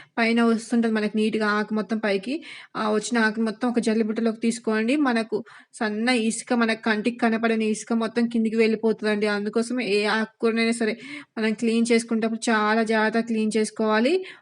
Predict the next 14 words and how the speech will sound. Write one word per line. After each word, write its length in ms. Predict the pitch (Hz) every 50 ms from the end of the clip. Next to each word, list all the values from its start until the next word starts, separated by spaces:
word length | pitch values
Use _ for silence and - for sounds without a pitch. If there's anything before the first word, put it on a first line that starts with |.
| _ -
ఒక 220 | 208 208 208 220 214
ఫోర్ 300 | 214 - 220 220 220 220
ఫైవ్ 260 | 220 - 233 220 220 214
టైమ్స్ 260 | 214 220 220 226 226 -
అయినా 160 | 240 233 240 226
మినిమం 340 | 214 214 214 214 226 226 226
క్లీన్ 300 | 220 - 226 226 220 208
చేసుకోవాలండి. 560 | 220 214 214 214 - 220 214 208 208 214 233
అలా 180 | 240 233 220 214
క్లీన్ 320 | 214 - 220 220 226 226
చేస్తేనే 340 | 226 - 226 226 233 240 240
మనకు 300 | 254 247 226 220 214 - 190
అందులో 340 | 202 202 202 208 220 226 226
ఉన్న 160 | 220 220 220